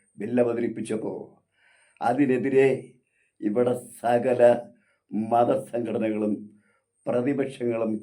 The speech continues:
കലാപക്കൊടി ഉയർത്തി. അതിൻ്റെ ഫലമായിട്ട് വിദ്യാഭ്യാസം സകല മതങ്ങളുടെയും കുത്തകാവകാശമായി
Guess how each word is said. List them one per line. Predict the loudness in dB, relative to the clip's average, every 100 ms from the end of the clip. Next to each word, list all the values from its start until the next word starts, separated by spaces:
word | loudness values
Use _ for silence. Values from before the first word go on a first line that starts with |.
| -2
കലാപക്കൊടി | 4 4 4 2 -2 -4 0 0
ഉയർത്തി. | -2 -4 -8 -10 -20 _ _ _ _ _ _ -10
അതിൻ്റെ | -4 0 0
ഫലമായിട്ട് | 0 2 2 2 2 2 0 -4 -4 -12 _ _ _ _ _ -10
വിദ്യാഭ്യാസം | -8 2 6 6 2 0 0 -2 -4 -4 -8 -20 _ _ _ _ -4
സകല | 0 4 6 6 4
മതങ്ങളുടെയും | 2 2 2 2 4 2 2 -2 -8 -20 _ _ _ _ _ -8
കുത്തകാവകാശമായി | -8 -4 2 4 6 6 4 0 0 -2 -10 -8